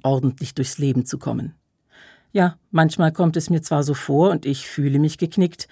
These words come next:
aber eben nur geknickt und nicht gebrochen. Ich hoffe und vertraue darauf, dass da eine andere Kraft ist, die in Wirklichkeit die Welt regiert und mein Leben regiert.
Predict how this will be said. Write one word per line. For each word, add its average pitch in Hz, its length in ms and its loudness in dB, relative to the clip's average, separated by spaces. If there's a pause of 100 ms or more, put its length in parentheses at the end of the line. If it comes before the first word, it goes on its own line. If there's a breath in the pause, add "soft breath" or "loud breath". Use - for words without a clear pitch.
(380 soft breath)
aber 170 240 2
eben 165 440 4
nur 175 380 2
geknickt 143 760 -4 (200)
und 147 240 -2
nicht - 480 -2
gebrochen. 151 640 -4 (1700 soft breath)
Ich 170 300 -2
hoffe 233 280 0
und 196 140 2
vertraue 190 460 2
darauf, 196 540 0
dass 202 200 -2
da 226 140 -2
eine 254 260 4 (100)
andere 175 380 2
Kraft - 380 -10
ist, - 420 -12 (100)
die 175 140 -2
in 139 120 2
Wirklichkeit 147 560 -2
die 135 120 -2
Welt 135 260 0
regiert 135 480 -4
und 131 320 -2
mein 202 260 4
Leben 131 280 0
regiert. 135 500 -6